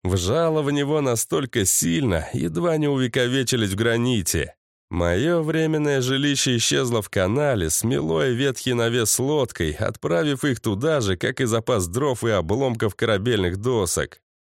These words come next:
Лерк сделал красивое сальто назад, приземлился и без раздумий и пауз вновь бросился в бой.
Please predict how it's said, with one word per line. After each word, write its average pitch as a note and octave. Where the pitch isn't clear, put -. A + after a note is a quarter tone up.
Лерк D3
сделал D3+
красивое C3
сальто B2
назад, A2+
приземлился G#2
и D#3+
без E3
раздумий C3+
и F#2+
пауз C3+
вновь A#2
бросился A#2
в F#2
бой. G#2